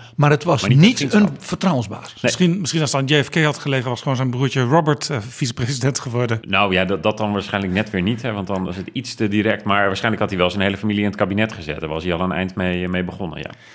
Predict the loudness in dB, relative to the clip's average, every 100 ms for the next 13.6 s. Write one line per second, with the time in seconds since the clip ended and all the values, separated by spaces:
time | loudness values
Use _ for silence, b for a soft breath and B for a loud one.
0 | B 0 4 6 4 2 0 0 0 2
1 | 2 4 2 0 -4 -2 -2 0 0 0
2 | 0 -2 0 -2 0 -2 -2 0 2 2
3 | 2 0 -2 -8 B B B B -2 0
4 | 0 -2 -2 0 4 4 2 -2 -2 2
5 | 2 2 -2 -4 -8 -12 b b b b
6 | _ _ -2 0 2 4 4 2 4 6
7 | 6 4 0 0 -2 0 0 2 4 2
8 | 2 0 0 -4 -10 -2 2 2 2 0
9 | 0 0 -4 -2 0 2 2 2 0 -2
10 | -8 -14 B B B 0 2 2 4 4
11 | 4 4 2 0 -2 -2 -4 -6 -6 -6
12 | -4 -6 -2 -4 -2 -2 -2 0 -2 -2
13 | -8 -6 -8 -8 -8